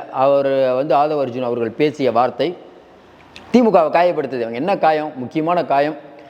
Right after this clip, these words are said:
நடிச்சிட்டு இருக்கவரெல்லாம் வந்து முதல் துணை முதல்வர் ஆகலாமா அப்படிங்கிறது ஸ்ட்ரெயிட்டா வந்து உதயநிதியை சொல்றாரு. அது வந்து, அது ஒண்ணு. இன்னொன்னு, அடுத்த தேர்தல்ல வந்து மெஜாரிட்டியே வாங்காதுங்கிறார்.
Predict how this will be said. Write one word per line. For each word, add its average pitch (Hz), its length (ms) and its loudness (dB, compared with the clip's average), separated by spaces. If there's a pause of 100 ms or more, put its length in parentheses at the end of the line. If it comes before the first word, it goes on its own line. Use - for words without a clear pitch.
(600)
நடிச்சிட்டு 196 340 4
இருக்கவரெல்லாம் 175 400 2
வந்து 160 200 -4
முதல் 147 220 -6
துணை 180 180 -4
முதல்வர் 139 280 2
ஆகலாமா 117 480 0
அப்படிங்கிறது 127 500 0
ஸ்ட்ரெயிட்டா 208 500 0
வந்து 165 260 -2
உதயநிதியை 151 480 -2
சொல்றாரு. 120 280 0 (600)
அது 175 180 4
வந்து, 170 440 4
அது 156 280 0
ஒண்ணு. 147 40 -4
இன்னொன்னு, 147 460 -4 (120)
அடுத்த 165 280 0
தேர்தல்ல 170 420 0
வந்து 151 360 0
மெஜாரிட்டியே 165 420 0
வாங்காதுங்கிறார். 120 680 -2